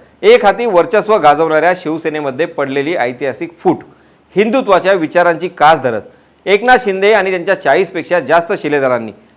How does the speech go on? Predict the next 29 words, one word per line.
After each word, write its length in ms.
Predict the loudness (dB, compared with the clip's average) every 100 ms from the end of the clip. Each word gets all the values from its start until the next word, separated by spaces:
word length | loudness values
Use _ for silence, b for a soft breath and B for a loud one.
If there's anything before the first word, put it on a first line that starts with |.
| 2
ठाकरेंची 440 | 2 4 0 0
साथ 240 | 0 0 0
सोडली. 300 | -4 -4 -6 -8 b b
पण 100 | -6
यापेक्षा 580 | 2 4 4 0 -2 -2
जास्त 340 | 2 2 2 -2
महत्त्वाचं 500 | 0 0 -2 -4 -6
म्हणजे 280 | -8 -12 -16 b b 0
यामध्ये 460 | 4 4 4 2 2
छत्रपती 420 | 0 -2 -2 -2 -2
संभाजीनगर 720 | -6 0 2 2 2 0 0
जिल्ह्यातले 440 | 0 -2 -2 -4
एकूण 260 | -4 -6 -8
पाच 340 | 2 2 4
आमदार 320 | 0 0 0 0
शिंदेंसोबत 600 | -6 -6 -6 -4 -6 -6
गेले. 240 | -6 -10 -14 b b -2
त्यामुळं 280 | 0 2 0
चार 300 | 2 4 4
वेळा 260 | 4 4 4
निर्विवाद 540 | 2 -2 0 2 0
जिंकून 380 | -2 -8 -8 -6
येणाऱ्या 340 | -4 -4 -2 -4
खैरेंसाठी 640 | -2 0 0 0 -4 -6 b b b -2
ही 100 | 2
निवडणूक 420 | 4 4 4 4
आधीसारखी 520 | 4 4 0 0 2
राहिली 280 | 2 2 -2
नाही. 180 | -4